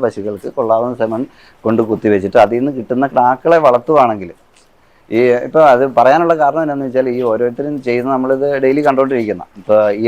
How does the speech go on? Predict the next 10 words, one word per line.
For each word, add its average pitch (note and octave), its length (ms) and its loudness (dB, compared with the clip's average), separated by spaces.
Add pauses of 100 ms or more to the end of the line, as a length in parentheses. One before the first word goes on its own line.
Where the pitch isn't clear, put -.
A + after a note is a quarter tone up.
ആഴ്ച C#3 260 2
പോയി C#3+ 180 2
ഒരു C#3 100 4
അഞ്ചെണ്ണത്തിനെ C3+ 460 -2
എടുത്തുകൊണ്ട് B2+ 340 0
വന്നു, A#2+ 160 -6 (440)
ഒരു D3 140 4 (180)
വർഷം D3 280 0
തികയുന്നതിന് C#3+ 400 2
മുമ്പ് C#3 120 0